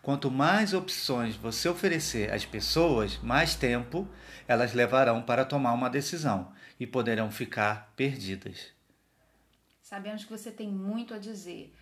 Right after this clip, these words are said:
Speaker 2: mas é apenas uma página de destino. O objetivo é que as pessoas se registrem. Se você deseja fornecer ao cliente informações adicionais sobre sua empresa,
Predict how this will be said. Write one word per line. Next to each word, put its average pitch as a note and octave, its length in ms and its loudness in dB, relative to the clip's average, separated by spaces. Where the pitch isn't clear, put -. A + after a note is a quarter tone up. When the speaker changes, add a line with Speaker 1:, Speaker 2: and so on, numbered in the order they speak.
Speaker 2:
mas F#3+ 180 -12
é G3 60 -6
apenas G#3 480 -8
uma G#3+ 220 -8
página G3+ 400 -10
de G3+ 120 -8
destino. F3 640 -14
O F#3+ 80 -8
objetivo F#3+ 540 -10
é - 20 -10
que G3+ 80 -14
as - 80 -14
pessoas G#3 300 -14
se G#3 120 -16
registrem. G#3+ 580 -12
Se A3+ 120 -10
você C4 180 -4
deseja D#4+ 400 -4
fornecer A#3+ 580 -6
ao G#3 200 -6
cliente G3 360 -8
informações G3+ 500 -6
adicionais G3+ 560 -10
sobre F#3 200 -14
sua A3 180 -12
empresa, G3+ 480 -8